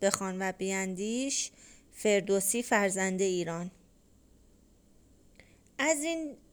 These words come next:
اه، درس نه بیت رو بهتون املا می‌گم.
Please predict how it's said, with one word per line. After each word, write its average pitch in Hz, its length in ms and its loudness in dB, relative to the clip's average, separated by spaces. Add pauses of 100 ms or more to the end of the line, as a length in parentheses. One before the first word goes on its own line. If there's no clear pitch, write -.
(120)
اه، 254 220 0
درس 254 680 2 (380)
نه 247 300 4 (120)
بیت 254 360 6
رو 240 80 4
بهتون 226 680 -2 (500)
املا 190 420 4
می‌گم. 170 520 -4